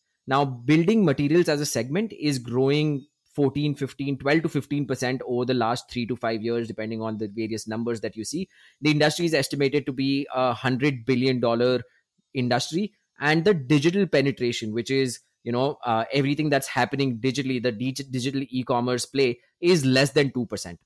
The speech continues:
or just about two percent, right? So there's a lot of headroom for digital businesses like Infra Dot Market to actually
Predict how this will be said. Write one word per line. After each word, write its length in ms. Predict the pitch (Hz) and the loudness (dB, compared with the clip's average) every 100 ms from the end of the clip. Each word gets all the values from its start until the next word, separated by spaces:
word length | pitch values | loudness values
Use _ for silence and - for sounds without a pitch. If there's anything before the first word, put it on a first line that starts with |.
| - | -4
or 120 | 143 | -2
just 320 | 131 147 147 | 0 -2 0
about 260 | 127 123 113 | 0 0 0
two 120 | 110 | -6
percent, 320 | 98 - 69 110 | -8 -12 -14 -6
right? 180 | 135 | -4
So 100 | 139 | -2
there's 220 | 135 139 135 | 0 0 0
a 60 | |
lot 420 | 143 120 117 139 | 0 2 2 0
of 120 | 185 - | -2 -2
headroom 460 | 127 123 135 143 | -4 -2 -2 -2
for 500 | 135 131 123 131 120 _ _ - 131 | -4 -2 2 2 0 _ _ -20 -6
digital 380 | 123 139 147 160 | 0 0 0 -2
businesses 500 | 139 127 139 139 131 | 0 0 0 -2 -2
like 200 | 131 123 | -2 -2
Infra 340 | 131 120 135 127 | -6 -2 0 0
Dot 240 | 123 120 | -2 -4
Market 320 | 123 107 135 | -6 -4 -4
to 100 | 123 | -2
actually 420 | 117 117 - 131 | -4 -4 -6 -6